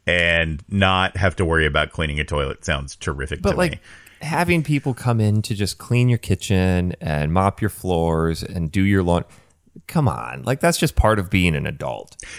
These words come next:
Speaker 1: Yeah, I, I feel like if I could get a laundry service that was regular, that would just take my laundry and fold it and I could go pick it up, I would probably trade cash for that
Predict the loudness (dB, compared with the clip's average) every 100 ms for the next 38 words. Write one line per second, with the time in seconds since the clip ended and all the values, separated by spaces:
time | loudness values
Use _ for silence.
0 | -8 2 4 6 4 2 -4 -2 0 0
1 | 0 0 4 2 0 _ 0 2 4 2
2 | -2 -6 -2 4 4 2 -4 -4 -4 -2
3 | 0 0 0 2 0 -2 -10 -4 0 0
4 | 0 -6 -4 0 0 2 0 -2 0 0
5 | 2 -2 -2 -4 -4 -2 -2 0 -2 0
6 | -2 -2 -2 -4 -6 -4 -2 -2 -2 0
7 | 0 0 -4 -4 -2 0 0 0 0 0
8 | 0 2 2 2 -2 -6 -6 -8 -6 -8
9 | -8 -12 -12 -10 -12